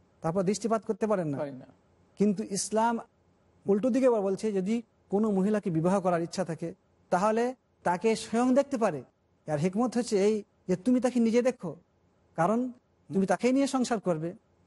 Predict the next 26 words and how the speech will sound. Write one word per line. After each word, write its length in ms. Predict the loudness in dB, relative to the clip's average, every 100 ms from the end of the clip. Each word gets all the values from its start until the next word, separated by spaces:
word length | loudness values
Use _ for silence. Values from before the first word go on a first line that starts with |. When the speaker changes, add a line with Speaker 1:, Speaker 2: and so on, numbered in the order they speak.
| _
Speaker 1:
আর 180 | 0 2
একজনা 300 | 0 -2 -2
বললো 260 | 0 2 0
যে 100 | 0
অমুকের 320 | -2 -2 -2
মহিলা 260 | 0 0
খুব 140 | -4 -4
সুন্দরী, 420 | 0 2 0 -2 -10 _ -4
তার 160 | -2 0
কথা 200 | -2 -2
হবে 160 | -2 0
বিয়ে 180 | 0
করা, 280 | 0 -2 -2
করে 260 | -2 -4 -2
নিলে, 260 | 0 -2 -4 _
Speaker 2:
কিন্তু 160 | -4 0
Speaker 1:
তারপর 140 | 2
Speaker 2:
পরে 100 | 2
Speaker 1:
দেখা 140 | 0 0
Speaker 2:
দেখা 180 | 0 0
Speaker 1:
গেল 100 | 0
যে 60 |
Speaker 2:
গেল 60 | -2
Speaker 1:
না, 100 | -2
সেরকম 400 | -2 -2 0 -2
নয়, 220 | -2